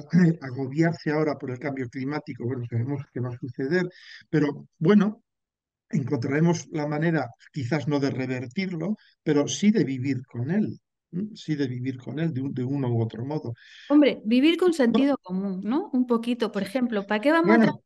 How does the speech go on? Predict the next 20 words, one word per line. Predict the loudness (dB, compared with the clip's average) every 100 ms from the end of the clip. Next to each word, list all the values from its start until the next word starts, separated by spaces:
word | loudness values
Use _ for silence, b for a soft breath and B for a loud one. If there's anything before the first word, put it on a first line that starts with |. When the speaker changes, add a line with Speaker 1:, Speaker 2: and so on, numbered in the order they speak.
| -4
Speaker 2:
zapatos | 2 2 2 0
de | -2
China | -2 0 2 0 -6 _
pudiendo | -4 -2 0 0
hacerlo | -2 -4 -2 -4
aquí? | -4 -6 -8 -2
¿O | 0
para | 0 2
qué |
vamos | 2 4
a | 2
hacer | 2 0
las | 2
Speaker 1:
Efe- | 2
Speaker 2:
cosas? | 2 0 -8 -20 _ _ _
Vivir | -2 2 2 2
con | 0
sentido | 2 0 2 -4 -4
común | -2 -2 -2
solamente. | -4 -4 -2 -2 -6